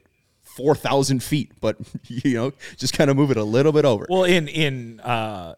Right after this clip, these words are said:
Speaker 2: in Chinese Taipei, it's probably meters.
Speaker 1: Probably meters. <laughs> It is, it is probably meters. Um, so the D R played today,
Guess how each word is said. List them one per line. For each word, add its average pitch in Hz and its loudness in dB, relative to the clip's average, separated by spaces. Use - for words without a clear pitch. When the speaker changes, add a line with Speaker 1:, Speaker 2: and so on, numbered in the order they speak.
Speaker 2:
in 120 -10
Chinese 120 -4
Taipei, 101 -8
it's 92 -16
probably 87 -14
meters. 92 -18
Speaker 1:
Probably 110 -2
meters. 95 0
<laughs> - -16
It 135 4
is, 208 0
it 139 6
is 165 0
probably 147 2
meters. 143 -4
Um, 117 4
so 131 2
the 131 2
D 170 2
R 156 6
played 147 2
today, 113 0